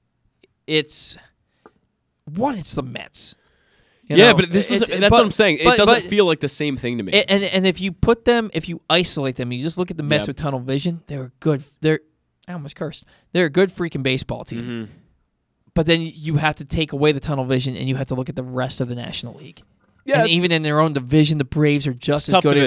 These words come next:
Speaker 2: division.
Speaker 1: if not better. The Cardinals are just as good, if not better.
Speaker 2: Yeah.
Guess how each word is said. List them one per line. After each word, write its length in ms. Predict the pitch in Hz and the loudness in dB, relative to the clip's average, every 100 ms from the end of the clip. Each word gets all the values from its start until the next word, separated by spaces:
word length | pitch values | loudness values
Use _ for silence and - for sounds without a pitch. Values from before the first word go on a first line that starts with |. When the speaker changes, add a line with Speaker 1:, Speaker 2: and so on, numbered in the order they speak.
| 107 | 0
Speaker 2:
division. 80 | |
Speaker 1:
if 140 | 113 135 | -4 -4
not 220 | 139 131 | -6 -4
better. 320 | 143 127 127 - _ _ _ _ - | -2 -2 -4 -8 _ _ _ _ -12
The 80 | 123 | -8
Cardinals 480 | - 147 151 143 139 | 0 0 2 -2 -6
are 60 | |
just 360 | 123 135 131 - | -2 -2 -2 -4
as 80 | 127 | -4
good, 340 | 131 127 123 | 0 0 0
if 200 | 127 131 | -6 -6
not 240 | 143 127 - | -4 -6 -4
better. 320 | 123 120 131 | -4 -4 -4
Speaker 2:
Yeah. 160 | 156 123 | -2 -2